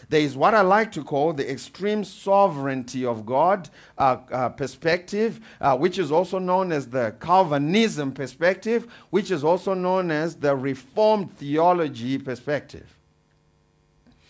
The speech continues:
It's one of the things I check out before we even invite anybody to come and preach in this church.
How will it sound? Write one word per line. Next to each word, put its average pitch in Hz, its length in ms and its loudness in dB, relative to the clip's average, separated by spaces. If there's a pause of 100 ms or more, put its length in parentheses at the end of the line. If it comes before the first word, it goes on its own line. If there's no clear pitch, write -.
(200)
It's - 80 -18
one 170 160 0
of 185 80 -2
the 165 140 0
things 185 240 -2
I 151 100 4
check 190 300 -2
out 196 280 4
before 143 300 -4
we 160 160 0
even 147 220 -4
invite 131 480 -2
anybody 131 560 -2
to - 100 -16
come 156 220 -2
and 131 100 -4
preach 151 240 -8
in 127 100 -6
this 127 140 -6
church. 127 320 -4